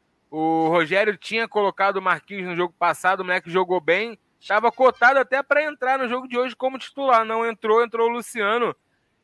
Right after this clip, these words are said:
Dessa vez o Rogério Ceni acertou, imagine. Se ele errou muito no último jogo,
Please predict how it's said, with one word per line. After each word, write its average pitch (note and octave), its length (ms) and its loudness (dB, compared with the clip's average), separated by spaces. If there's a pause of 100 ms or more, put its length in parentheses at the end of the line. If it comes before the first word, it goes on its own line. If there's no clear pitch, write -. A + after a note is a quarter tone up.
(140)
Dessa A3+ 540 2
vez A3 320 0
o C4 60 2
Rogério A#3+ 480 2
Ceni A#3+ 260 -2
acertou, B3 560 4
imagine. C#3+ 580 -2 (160)
Se - 240 -10
ele D4+ 220 -2
errou C4 420 4
muito A3 640 -2
no G3 140 -2
último A#3+ 420 -4
jogo, A3+ 500 4